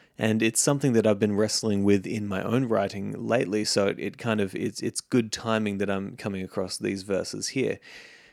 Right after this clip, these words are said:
But he says, you know, "Let us cherish old age, for it is full of pleasure if one knows how to use it." And then you see this theme continued down here. He says,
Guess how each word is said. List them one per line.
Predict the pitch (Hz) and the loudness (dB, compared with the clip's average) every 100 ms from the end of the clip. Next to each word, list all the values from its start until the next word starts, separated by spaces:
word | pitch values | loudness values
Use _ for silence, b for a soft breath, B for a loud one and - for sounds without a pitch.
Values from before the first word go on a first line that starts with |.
| B | B
But | 156 | 2
he | 165 | 4
says, | 214 196 151 | 4 4 2
you | 131 | 0
know, | 143 | 2
"Let | 107 120 | 4 4
us | 156 170 | 4 0
cherish | - - 107 101 - - | -4 0 2 2 0 -4
old | 101 104 - | -2 0 -2
age, | - - 131 - - | -4 -4 -8 -14 -18
for | - 113 | 0 4
it | 107 | 4
is | 104 | 4
full | - 127 | 0 0
of | 139 131 | 0 -2
pleasure | - 151 165 120 95 135 B B B | -2 0 2 2 0 -2 B B B
if | 107 - | -6 -2
one | 110 107 107 | 0 2 0
knows | 95 98 98 | -2 -4 -4
how | - | -4
to | 92 92 | -6 -6
use | 98 127 156 - | -8 -2 -2 -4
it." | - - - _ B B B B | -10 -16 -20 _ B B B B
And | 127 | 2
then | 131 | 2
you | 131 | 2
see | 120 147 139 | 2 4 6
this | 123 - | 4 0
theme | - 120 113 110 | 0 2 0 -2
continued | 107 104 147 160 127 | -4 -2 -2 0 0
down | 107 101 | 0 -2
here. | 101 120 | -2 -4
He | 113 | -2
says, | 110 143 123 - | 0 4 4 2